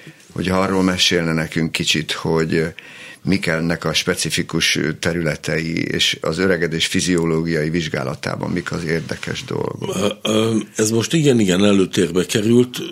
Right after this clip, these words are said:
Speaker 2: csak hogy hasonlatot mondjak, ö, a múlt század elején, ö, Bécsben létesült, a, ha jól tudom, az első, ö, gyermekklinika,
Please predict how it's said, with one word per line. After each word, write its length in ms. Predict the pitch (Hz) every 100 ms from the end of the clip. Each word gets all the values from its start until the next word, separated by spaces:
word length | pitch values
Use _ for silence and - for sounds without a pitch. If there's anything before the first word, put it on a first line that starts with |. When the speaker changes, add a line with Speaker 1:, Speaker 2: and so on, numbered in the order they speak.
| - 98 -
Speaker 2:
csak 200 | - 113
hogy 120 | 110 101
hasonlatot 680 | 120 - 101 90 87 82
mondjak, 580 | 92 90 92 110 135 - _ - - - - - -
ö, 440 | 95 90 90 87 87 90 - _ - - - - -
a 120 | 90
múlt 300 | 101 135 131
század 480 | - 95 87 82 -
elején, 840 | 113 110 85 80 87 135 151 156 _ _ _ - - _ -
ö, 400 | 90 80 80 82 85 -
Bécsben 500 | 90 123 - 92 85
létesült, 720 | 90 92 92 - 87 78 - - - _
a, 120 | 85
ha 380 | 80 80 78 82
jól 180 | 87 90
tudom, 280 | 90 82 80
az 100 | 78
első, 560 | 92 92 - 82 78 78 - - - - - -
ö, 320 | 85 82 80 78 - _ -
gyermekklinika, 1500 | - 107 95 87 82 - - _ - 92 78 76 78 - 80